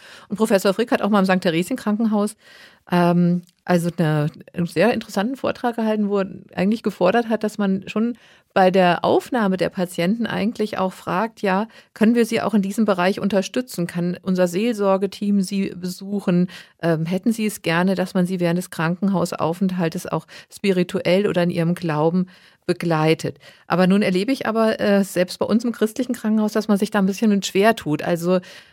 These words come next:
ähm, dass, dass das wie so ein, manchmal auch wie so ein Tabuthema ist, zu fragen, sind sie denn gläubig? Ka-,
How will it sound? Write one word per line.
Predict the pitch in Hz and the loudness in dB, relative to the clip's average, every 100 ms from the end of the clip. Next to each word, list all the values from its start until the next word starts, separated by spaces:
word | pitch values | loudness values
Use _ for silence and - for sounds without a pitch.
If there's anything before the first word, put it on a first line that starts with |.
| - | -4
ähm, | 175 175 180 180 175 - _ - | 2 2 4 2 -2 -6 _ -4
dass, | 190 - - | -4 -4 -8
dass | - 190 | -6 -6
das | 202 190 | -8 -8
wie | 196 | -10
so | 202 | 0
ein, | 220 208 196 - | 2 4 0 -2
manchmal | 180 208 240 | -2 0 -2
auch | 214 | -2
wie | 220 | 0
so | 226 | 0
ein | |
Tabuthema | 220 196 - 233 - 240 196 180 | 2 0 2 0 2 2 4 4
ist, | - 180 - | 0 -4 -2
zu | 190 | -6
fragen, | - 165 160 170 | -2 0 2 2
sind | 170 190 | 4 2
sie | 208 | 2
denn | 180 170 | 2 2
gläubig? | - 180 160 165 160 151 | 2 2 4 4 2 -4
Ka-, | - 196 | -6 -8